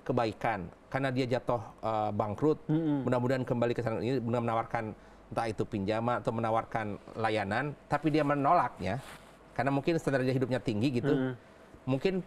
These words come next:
Speaker 1: penawarannya nggak nyampe kepada ekspektasi dia.
Speaker 2: Iya, betul.
Speaker 1: Gitu ya. Nah, maka dia sudah dapat amal. Dapat pahala dengan niat mena-,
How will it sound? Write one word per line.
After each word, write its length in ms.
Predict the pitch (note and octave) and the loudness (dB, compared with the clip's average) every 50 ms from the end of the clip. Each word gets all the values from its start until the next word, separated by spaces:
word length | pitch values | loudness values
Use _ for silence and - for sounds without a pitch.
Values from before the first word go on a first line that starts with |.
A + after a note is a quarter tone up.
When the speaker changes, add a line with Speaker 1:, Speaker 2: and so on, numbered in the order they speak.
| - - - | -6 -4 -2
Speaker 1:
penawarannya 400 | D3+ C#3+ D3 C#3+ C#3 C#3 D#3 F#3 | 0 2 4 4 6 4 4 4
nggak 160 | D#3+ C#3 C#3 | 4 4 4
nyampe 200 | D3 D3 D3 F3+ D#3+ | 4 2 2 2 0
kepada 240 | - B2 C#3 C3+ C#3 | 0 0 0 0 0
ekspektasi 480 | C#3+ C3+ - D3+ C#3+ D3 C3 - - | 0 -2 -2 -2 0 0 0 0 2
dia. 240 | B2 C3 D3 D3 C#3+ | 4 6 8 8 8
Speaker 2:
Iya, 20 | B2+ A2+ | 6 4
betul. 400 | A#2+ A2 - B2 A2+ G#2 G2+ G#2 | 2 0 0 0 0 0 -2 -4
Speaker 1:
Gitu 160 | A2+ - B2+ G#2+ | -6 -4 -2 -2
ya. 160 | G#2 F#2+ F#2 - - - - - - - - - - | -2 -4 -4 -8 -12 -20 -20 -20 -20 -20 -20 -20 -10
Nah, 240 | - - A#2+ G#2 G2 - - - - - - | -6 -4 -2 -2 -4 -6 -12 -20 -20 -16 -4
maka 480 | - C3 - - - F#3 F#3+ G3 F#3+ - - - - | -2 -2 -2 0 2 4 4 4 2 0 -6 -14 -4
dia 240 | - A#2 D#3+ G3+ G#3 | 2 4 4 4 4
sudah 160 | - F3 D#3+ | 2 2 4
dapat 240 | D3 - - D3 - - - | 4 2 2 0 0 0 -2
amal. 160 | D3+ A2 F2+ F2 - - - - - - - - - - - - - - - - | -2 -2 -4 -6 -10 -16 -20 -20 -20 -20 -20 -20 -20 -20 -20 -20 -20 -20 -10 -2
Dapat 240 | - C#3 C#3+ D#3 - | 0 2 2 2 0
pahala 240 | E3 D#3 D#3 F#3 F#3 | 0 2 4 4 4
dengan 240 | E3 D#3 D3+ D3 C#3+ C#3+ | 4 4 4 4 4 4
niat 320 | C#3+ E3 F#3 G3 F3+ E3+ - - - - | 6 6 6 4 4 2 -2 -6 -10 -2
mena-, 240 | - C#3 D3 D3 | 2 4 4 4